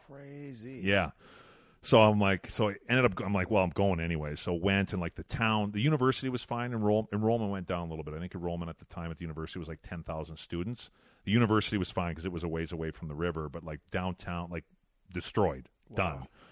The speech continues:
Speaker 2: But it was, I had a blast in college. It was good. Our, our teams were, like, I mean, I think we probably averaged in the,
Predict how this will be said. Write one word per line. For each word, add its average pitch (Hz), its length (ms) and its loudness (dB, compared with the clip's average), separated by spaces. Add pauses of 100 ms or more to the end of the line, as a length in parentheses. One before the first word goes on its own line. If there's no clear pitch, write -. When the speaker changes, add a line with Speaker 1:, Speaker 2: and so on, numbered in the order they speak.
(300)
Speaker 2:
But 117 160 10
it 131 40 8
was, 131 240 4
I 107 200 0
had 101 120 4
a 90 40 2
blast 76 400 -6
in 82 80 -4
college. 82 300 -2
It 85 60 -6
was 78 140 -6
good. 85 340 4
Our, 85 120 -2
our 85 120 0 (100)
teams 104 520 2
were, 80 420 0 (680)
like, 76 140 -10 (340)
I 85 40 -14
mean, 85 180 -6
I 85 60 -4
think - 200 -10
we 95 60 -4
probably 101 500 0
averaged 87 560 -4
in 85 100 -6
the, 85 120 -8